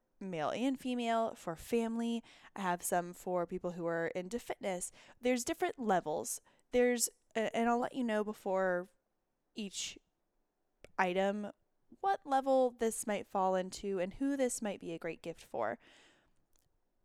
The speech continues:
There's not any affiliate links. Uh, well, I'll talk about a couple that I do have affiliate links to,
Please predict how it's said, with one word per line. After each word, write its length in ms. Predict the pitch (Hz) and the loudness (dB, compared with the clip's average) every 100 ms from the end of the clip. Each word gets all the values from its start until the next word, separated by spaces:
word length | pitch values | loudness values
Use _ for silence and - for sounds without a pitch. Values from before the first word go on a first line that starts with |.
| _ | _
There's 380 | 202 220 214 208 | 0 2 2 2
not 480 | 214 214 240 - - - _ _ _ - | 0 2 0 -2 -10 -14 _ _ _ -2
any 300 | 226 233 233 | 0 2 0
affiliate 480 | 226 - 233 226 - | -2 0 2 2 0
links. 460 | 208 208 - - - _ _ _ - | -2 -2 -2 -2 -4 _ _ _ -4
Uh, 60 | 254 605 | -2 0
well, 180 | 285 285 | 2 4
I'll 120 | 262 | 2
talk 240 | 285 269 | 2 0
about 160 | 277 254 | 0 0
a 40 | |
couple 400 | - 190 196 208 | -2 -2 2 2
that 120 | 208 202 | 2 2
I 80 | |
do 140 | 202 208 | 2 0
have 100 | 208 | 0
affiliate 380 | 220 226 214 - | -2 -4 -4 -4
links 260 | 220 - | -6 -6
to, 240 | - 226 | -4 -2